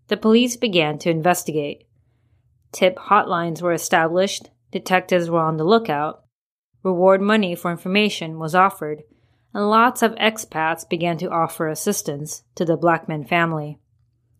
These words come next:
Times like these, people tend to come together, and it's really beautiful. A whole month goes by, and all the tips they've received up to this point have led nowhere, including a letter that was supposedly sent from Lucy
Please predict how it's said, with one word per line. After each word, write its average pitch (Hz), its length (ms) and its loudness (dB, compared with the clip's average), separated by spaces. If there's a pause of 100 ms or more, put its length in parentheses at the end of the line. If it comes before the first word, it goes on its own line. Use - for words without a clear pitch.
(240)
Times 285 260 2
like 320 160 2
these, 190 320 0
people 185 280 -2
tend 160 260 -6
to 170 80 -6
come 147 240 -8
together, 170 580 0 (480)
and 208 160 4
it's 196 180 0
really 185 240 2
beautiful. 160 640 -2 (1300)
A 220 100 -2
whole 277 180 4
month 220 280 4
goes 180 240 2
by, 151 580 -2
and 208 200 2
all 226 240 2
the 233 100 6
tips 185 440 0
they've 175 180 2
received 165 480 -2
up 165 140 -4
to 180 100 -6
this 190 240 0
point 156 360 -8
have 175 200 0
led 156 320 -2
nowhere, 160 540 0 (440)
including 226 480 4
a 208 80 6
letter 170 400 4
that 160 160 2
was 160 160 -2
supposedly 214 680 4
sent 165 400 -4
from 175 180 -4
Lucy 170 560 0